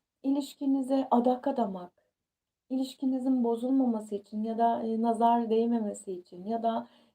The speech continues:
eee, kopmak istemediğiniz için bu adam kim ise bu adamla ilgili böyle küçük böyle, eee, hediyeler almak, onun i-, iyi, iyi, iyi, iyi yönlerini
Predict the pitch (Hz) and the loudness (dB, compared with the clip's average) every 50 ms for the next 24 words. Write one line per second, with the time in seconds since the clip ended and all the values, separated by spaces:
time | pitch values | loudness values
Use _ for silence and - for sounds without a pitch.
0 | _ _ - 220 220 214 220 - - 240 240 233 - 233 262 262 - - _ _ | _ _ -10 -8 -8 -8 -8 -6 -2 -2 -2 2 4 4 4 4 2 -4 _ _
1 | - - _ _ _ _ _ _ _ - 240 240 240 - 294 294 285 277 247 208 | -20 -20 _ _ _ _ _ _ _ -10 -10 -10 -2 0 2 2 2 2 -2 -2
2 | 220 208 196 190 185 185 185 - _ - 185 185 196 208 240 226 214 202 196 185 | -2 -2 -4 -6 -8 -12 -14 -16 _ -18 -16 -6 -2 2 4 6 6 6 4 2
3 | 180 180 180 - _ - 254 247 240 233 - - - _ 190 180 190 208 202 _ | -4 -8 -14 -16 _ -8 -6 -6 -6 -6 -10 -18 -20 _ -14 -10 -10 -10 -10 _
4 | _ _ _ _ _ _ - 233 302 349 - - 277 262 240 277 294 311 330 302 | _ _ _ _ _ _ -4 -2 0 0 2 2 2 2 4 4 2 2 2 2
5 | 277 240 - 226 226 220 214 220 226 233 240 240 247 247 247 254 247 247 _ _ | 0 0 -2 -4 -4 -4 -4 -4 -4 -2 -2 0 0 0 0 0 -2 -4 _ _
6 | _ _ _ _ - 269 262 262 254 254 254 254 254 247 - _ _ _ _ _ | _ _ _ _ -8 -6 -4 -4 -2 -2 -2 -4 -4 -6 -10 _ _ _ _ _
7 | _ _ - 226 226 226 226 220 220 240 233 208 226 233 240 240 262 262 262 254 | _ _ -12 -10 -8 -8 -6 -4 -2 -2 -2 0 2 2 2 2 2 0 0 0
8 | 240 220 208 196 180 170 - - _ _ _ _ _ _ _ _ _ - 220 233 | 0 -2 -2 -4 -8 -10 -12 -14 _ _ _ _ _ _ _ _ _ -8 -4 -2
9 | 240 254 254 247 247 - - - - _ _ 233 233 254 269 262 254 240 - 220 | 0 0 -2 -2 -6 -10 -16 -18 -18 _ _ -4 0 2 2 2 2 0 -2 2
10 | 226 240 240 247 240 233 - - 226 233 240 240 240 240 - _ _ _ _ _ | 4 6 8 8 6 6 2 -2 -2 0 2 2 2 0 -4 _ _ _ _ _
11 | _ - 240 247 254 277 294 294 233 247 247 220 226 226 220 214 214 214 220 214 | _ -6 -2 -2 2 2 2 2 2 2 2 4 4 4 4 2 0 0 -2 -2
12 | 214 214 214 214 214 214 214 | -2 -2 0 0 -2 -2 -4